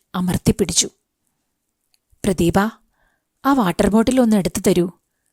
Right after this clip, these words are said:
കുറച്ച് വെള്ളം കുടിക്കട്ടെ. വെള്ളം കുടിക്കും മുൻപ് ചോദിച്ചു. തിളപ്പിച്ചാറ്റിയ വെള്ളമാണ്, പ്രദീപന് വേണോ?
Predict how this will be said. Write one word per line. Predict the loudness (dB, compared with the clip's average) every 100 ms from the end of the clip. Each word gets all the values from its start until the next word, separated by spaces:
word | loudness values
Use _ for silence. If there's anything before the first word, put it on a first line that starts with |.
| _ -2
കുറച്ച് | 0 2 2
വെള്ളം | 2 0 0
കുടിക്കട്ടെ. | -2 -2 -8 -10 -12 _ _ _ _ _ _ _ _ _ _ -4
വെള്ളം | 2 2 2 -2
കുടിക്കും | -2 -2 0 0
മുൻപ് | 0 -4 -8 _ -4
ചോദിച്ചു. | -2 -2 -4 -6 -8 _ _ _ _ _ _ _ _ _ 0
തിളപ്പിച്ചാറ്റിയ | 2 2 0 0 0 0 2
വെള്ളമാണ്, | 2 4 2 2 -2 -6 _ _ _ -4
പ്രദീപന് | 0 2 2 2
വേണോ? | 4 2 0